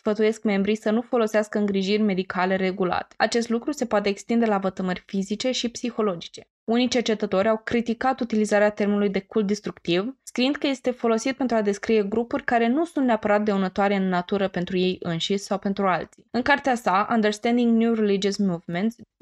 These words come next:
John A. Saliba scrie că termenul este suprageneralizat. Cei care folosesc termenul sugerează că și alte grupuri se vor sinucide în masă, urmând exemplul de la Jonestown. Exemple de culte destructive sunt în mod evident Jonestown, cultul lui Osho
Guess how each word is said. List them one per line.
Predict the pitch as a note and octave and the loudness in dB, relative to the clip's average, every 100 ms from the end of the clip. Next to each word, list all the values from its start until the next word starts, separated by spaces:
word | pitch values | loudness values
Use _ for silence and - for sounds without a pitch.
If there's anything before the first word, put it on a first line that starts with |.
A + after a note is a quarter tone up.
| G#3+ | 0
John | A#3+ | 2
A. | A#3 A#3 A3 | 2 2 2
Saliba | - F#3+ F3+ D#3 F3 B3 - _ _ _ | 2 2 2 0 0 -2 -6 _ _ _
scrie | - B3+ | -2 0
că | B3+ C4 | 2 0
termenul | A#3+ B3 B3+ B3+ | 2 2 2 2
este | A#3 A#3 A#3+ | 2 2 0
suprageneralizat. | A#3 - D#4 A#3+ A3 A#3 A3+ A3 A3+ A3 G#3+ - _ _ | 0 0 0 2 4 4 4 4 2 2 0 -2 _ _
Cei | - B3+ | -2 2
care | B3 A3+ | 4 2
folosesc | A3+ A3+ A3 A3+ A3 | 2 2 2 0 -2
termenul | - G#3+ G#3+ A#3 | -2 0 2 0
sugerează | C#4+ B3 A#3+ A3+ A#3 A#3 A#3+ | -2 -2 2 4 4 4 0
că | A#3+ A#3+ A3+ | 0 0 2
și | A3+ - | 0 -2
alte | - C#4 D4 | 0 0 2
grupuri | A#3+ B3+ B3 B3+ B3+ | 0 0 0 -2 0
se | A#3+ | 0
vor | A3 A3 | 0 0
sinucide | - G#3+ G#3+ A3 | 0 0 2 2
în | G#3+ G3 | 2 2
masă, | F#3 G#3 A3 | 0 0 0
urmând | G#3 G3+ G#3+ G#3+ | 2 2 2 2
exemplul | G3 - G3+ G#3 G#3 | 0 -2 -2 0 0
de | G3 | 2
la | G3 F#3+ | 2 0
Jonestown. | F3+ D#3 - - - - | -4 -6 -14 -14 -10 -6
Exemple | D#4+ F4 E4+ D#4+ | -2 0 2 2
de | C#4 | 0
culte | C#4 C4 | 0 0
destructive | B3+ A#3+ A#3+ A3+ A#3 A#3 | 0 0 -2 0 0 0
sunt | A#3 A3 | 0 0
în | A3 | 2
mod | G#3+ G#3 | 2 2
evident | F#3+ F#3 F#3 F#3 | 0 -2 -2 0
Jonestown, | F#3 F3 F3+ - E3 G3 A#3 - | 0 0 -2 -4 -4 -2 -4 -4
cultul | C4 A#3 A#3+ | 0 2 2
lui | G#3+ - | 2 2
Osho | G3 F#3 - G#3 | -2 0 0 -2